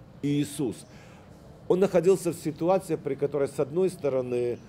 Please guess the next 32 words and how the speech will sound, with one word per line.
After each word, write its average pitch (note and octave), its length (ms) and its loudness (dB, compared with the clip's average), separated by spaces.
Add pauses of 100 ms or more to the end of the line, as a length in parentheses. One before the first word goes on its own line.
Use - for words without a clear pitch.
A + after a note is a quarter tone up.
(160)
следуя D#3+ 500 4
указаниям C3+ 720 0
из C#3 140 -4
Рима, D#3+ 280 0
а C#3 40 -2
Пилат D#3 340 0
был D3 160 -4
далеко C#3+ 520 2
не C#3+ 400 0 (240)
самым C#3+ 380 0
способным B2 920 -4 (220)
и B2+ 60 -8
не D3 100 -2
самым D#3 300 0
политически C#3 580 -4
лояльным C3 460 2
для C#3+ 220 4
иудеев C3 640 0
прокуратором. C#3+ 720 -2 (300)
То D3+ 60 0
есть, D3 100 0
с E3+ 60 0
одной F#3 200 2
стороны, E3 520 0
он D#3 240 4
был D3 200 0
преданным C#3+ 560 0 (200)
Риму D#3+ 420 0 (260)
человеком, D3 440 2
хотя D#3 260 0
его D#3+ 220 4
подозревали C#3 760 2